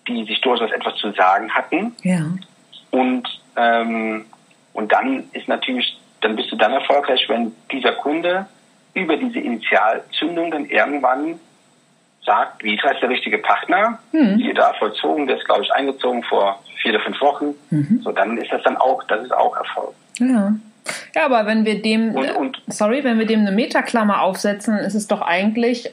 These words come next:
Speaker 2: bei beiden Sachen Inspiration zu liefern, oder?
Speaker 1: Richtig, ich hätte jetzt gesagt, genau.
Speaker 2: Okay.
Speaker 1: Das ist eigentlich, ist Inspiration.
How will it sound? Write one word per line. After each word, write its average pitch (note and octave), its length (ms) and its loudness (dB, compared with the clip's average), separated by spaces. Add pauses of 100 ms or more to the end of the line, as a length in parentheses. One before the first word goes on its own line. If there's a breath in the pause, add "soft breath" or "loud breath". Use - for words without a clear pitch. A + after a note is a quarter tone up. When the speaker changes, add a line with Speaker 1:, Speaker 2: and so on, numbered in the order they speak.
(100)
Speaker 2:
bei G3+ 160 2
beiden F#3+ 400 2
Sachen A#3+ 440 2
Inspiration A#3+ 840 0
zu - 140 0
liefern, E3 400 0
oder? E3+ 300 0
Speaker 1:
Richtig, D3 300 0
ich - 60 0
hätte C#3+ 220 0
jetzt A2+ 160 -4
gesagt, G2+ 400 -2
genau. F3+ 200 0
Speaker 2:
Okay. C4+ 200 0
Speaker 1:
Das - 120 -2
ist - 60 -2
eigentlich, - 300 0
ist - 160 -8
Inspiration. - 640 -8